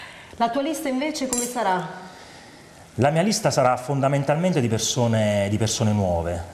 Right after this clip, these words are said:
Speaker 2: eh, ma persone nuove non perché il vecchio deve essere buttato via,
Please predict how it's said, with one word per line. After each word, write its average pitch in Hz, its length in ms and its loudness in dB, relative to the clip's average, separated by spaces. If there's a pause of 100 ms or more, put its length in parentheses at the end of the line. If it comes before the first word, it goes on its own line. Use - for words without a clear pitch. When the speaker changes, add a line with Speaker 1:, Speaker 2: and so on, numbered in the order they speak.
(100)
Speaker 2:
eh, 107 320 2
ma 123 160 4
persone 165 340 -2
nuove 196 240 2
non 151 220 2
perché 120 360 -2
il 120 440 0
vecchio 131 560 0
deve 107 200 0
essere 107 460 -2
buttato 104 500 -2
via, 95 460 0